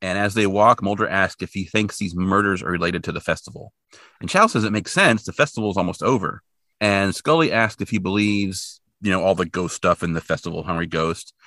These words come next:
And Chow says he finds it hard to argue with two thousand years of belief,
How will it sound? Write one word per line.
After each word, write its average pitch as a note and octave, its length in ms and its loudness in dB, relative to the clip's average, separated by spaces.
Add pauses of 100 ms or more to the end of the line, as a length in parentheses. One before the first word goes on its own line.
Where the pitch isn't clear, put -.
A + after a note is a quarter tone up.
(320)
And F#2 180 0
Chow C#3+ 300 6
says G#2+ 200 2
he G#2 80 0
finds G#2 260 2
it - 60 -10
hard A#2 240 4
to A2 60 2
argue A2+ 300 4
with F#2 120 -6
two - 140 -6
thousand G2 320 2
years G2 220 0
of F#2 80 -8
belief, A#2+ 520 0